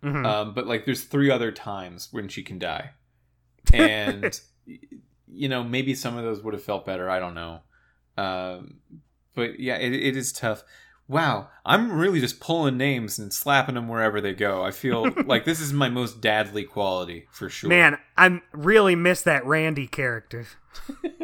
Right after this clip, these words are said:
Speaker 2: Remember,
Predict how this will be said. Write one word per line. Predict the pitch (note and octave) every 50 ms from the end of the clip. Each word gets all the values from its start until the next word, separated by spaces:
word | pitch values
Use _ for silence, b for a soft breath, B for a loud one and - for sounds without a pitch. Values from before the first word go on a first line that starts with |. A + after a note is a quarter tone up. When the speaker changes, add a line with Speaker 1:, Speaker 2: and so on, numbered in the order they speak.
| D#4+ - - D4 - _ D#4+ D#4 - - D4 _ - D4+ - _ _ _ _ _ _ _ B B B B B B B B B B B B B B -
Speaker 2:
Remember, | - D3 D#3 F3 F3+ F#3+ F3+ E3+ D3 - - E2+ -